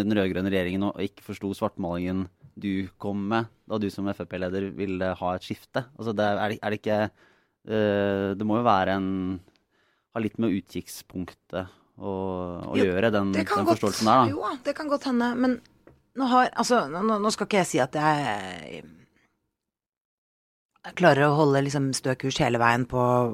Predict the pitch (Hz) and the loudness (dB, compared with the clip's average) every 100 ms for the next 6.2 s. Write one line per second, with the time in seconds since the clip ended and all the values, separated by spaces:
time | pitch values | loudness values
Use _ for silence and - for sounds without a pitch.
0 | - 143 101 - - _ - 127 131 107 | -4 -4 -4 -4 -12 _ -4 0 0 -2
1 | - 127 101 95 - 120 113 117 - 120 | 0 0 0 -2 -4 -4 -4 -6 -6 -6
2 | - 113 120 120 120 117 117 - 120 117 | -6 -6 -4 -2 -2 -2 -6 -6 -6 -4
3 | 131 135 135 - _ _ _ _ _ _ | -4 -2 -2 -4 _ _ _ _ _ _
4 | - 151 160 135 123 - 135 147 - - | -2 2 4 4 0 -8 -6 -4 -4 -6
5 | 147 131 120 - - 135 135 135 120 127 | -4 -4 -2 -6 -4 -4 -2 0 2 2
6 | 131 | 2